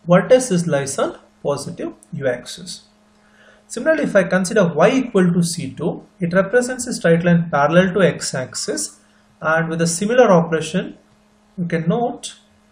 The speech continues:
square this one and substitute the value of X square from here.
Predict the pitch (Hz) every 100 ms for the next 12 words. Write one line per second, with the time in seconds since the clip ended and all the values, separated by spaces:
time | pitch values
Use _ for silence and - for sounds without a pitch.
0 | _ - _ - - 185 214 208 190 -
1 | 247 339 - _ _ _ _ _ _ _
2 | _ _ _ - 180 170 170 - 175 185
3 | 175 170 151 156 175 165 170 - 180 180
4 | 175 165 160 175 277